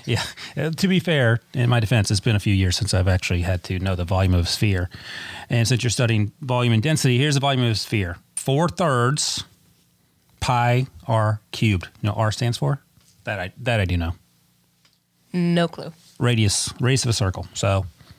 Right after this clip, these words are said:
Speaker 1: diameter is the distance of the widest part of the equator. Half a diameter is the radius.
Speaker 2: I see.
Speaker 1: So you learn more about that. Do you know what pi is?
Speaker 2: Uh, isn't it, like,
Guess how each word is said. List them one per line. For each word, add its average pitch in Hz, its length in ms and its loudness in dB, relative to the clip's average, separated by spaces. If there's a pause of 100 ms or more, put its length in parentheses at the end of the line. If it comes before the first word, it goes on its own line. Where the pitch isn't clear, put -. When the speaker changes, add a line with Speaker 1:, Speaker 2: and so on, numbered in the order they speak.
(720)
Speaker 1:
diameter 123 560 4 (720)
is 104 220 0
the 95 340 2 (260)
distance 107 400 2
of 104 80 2
the 104 60 2
widest 98 280 2
part 104 140 0
of 98 60 0
the 92 60 2
equator. 101 380 2 (840)
Half 110 240 2
a - 20 0
diameter 101 360 4
is 87 100 0
the 92 60 -2
radius. 82 420 -2 (1000)
Speaker 2:
I - 120 -8
see. - 320 -4 (340)
Speaker 1:
So 123 120 0
you 135 100 2
learn 139 140 2
more 127 100 4
about 110 160 2
that. 117 100 2
Do 120 60 0
you 127 40 2
know 135 60 2
what 107 60 -2
pi 127 180 2
is? 156 260 0 (720)
Speaker 2:
Uh, 190 280 -2
isn't 190 260 -6
it, 208 160 -4
like, 180 340 -2